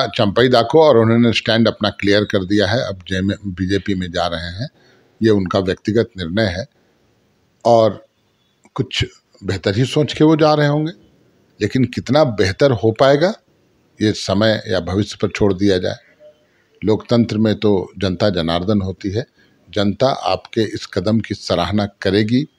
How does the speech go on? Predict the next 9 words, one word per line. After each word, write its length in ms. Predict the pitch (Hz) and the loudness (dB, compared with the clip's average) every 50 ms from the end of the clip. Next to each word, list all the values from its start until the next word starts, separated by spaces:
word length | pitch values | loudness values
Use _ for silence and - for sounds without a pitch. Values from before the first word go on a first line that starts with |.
| _ _ _ _ _ _ _ _ _ - - | _ _ _ _ _ _ _ _ _ -8 -2
या 120 | 101 113 110 | 0 2 2
आपके 420 | 95 - 101 101 101 - - 123 | 2 2 0 -2 -2 -2 -2 -4
साथ 500 | 117 - - 120 113 113 110 - - - - - - - _ _ - - | -4 -2 0 0 2 2 0 -2 -6 -10 -10 -10 -10 -12 _ _ -12 -6
जाना 280 | 87 101 95 101 107 98 - - - | -4 -2 0 0 0 0 -2 -4 -6
पसंद 300 | 98 - 110 107 104 101 | -4 0 0 2 2 2
नहीं 240 | 87 90 92 117 117 | 0 0 0 0 0
करेगी, 360 | 120 - 87 90 95 107 139 151 - _ - _ _ _ _ _ - | 0 0 -2 -2 -2 -4 -4 -6 -8 _ -20 _ _ _ _ _ 2
ये 200 | 135 147 156 143 | 4 6 6 6
बस 320 | 95 90 113 110 - - | 4 2 0 0 -2 -2